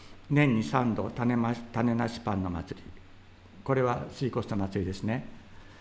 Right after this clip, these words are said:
それから、七潮の祭り、カリオの祭りの時に、あなたの神、主が選ばれる場所、つまり、え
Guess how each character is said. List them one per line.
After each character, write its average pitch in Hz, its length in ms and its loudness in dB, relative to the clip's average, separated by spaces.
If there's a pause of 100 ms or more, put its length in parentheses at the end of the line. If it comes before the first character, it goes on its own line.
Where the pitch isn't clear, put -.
(520)
そ - 60 -8
れ 113 60 0
か 120 100 2
ら、 110 60 2
七 120 240 4
潮 123 260 4
の 117 80 2
祭 110 380 0
り、 139 100 -8 (340)
カ 127 120 0
リ 123 180 8
オ 117 100 6
の 117 80 2
祭 117 360 0
り 117 40 2
の 117 80 2
時 117 240 -2
に、 101 200 0
あ 123 40 -4
な 131 140 4
た 135 100 0
の 110 140 2
神、 104 260 0
主 143 200 0
が 131 80 4 (100)
選 110 100 0
ば 110 140 0
れ 104 100 0
る 92 80 -4
場 95 120 -4
所、 - 160 -8
つ - 160 -6
ま 104 100 2
り、 95 140 -6 (760)
え 90 680 -2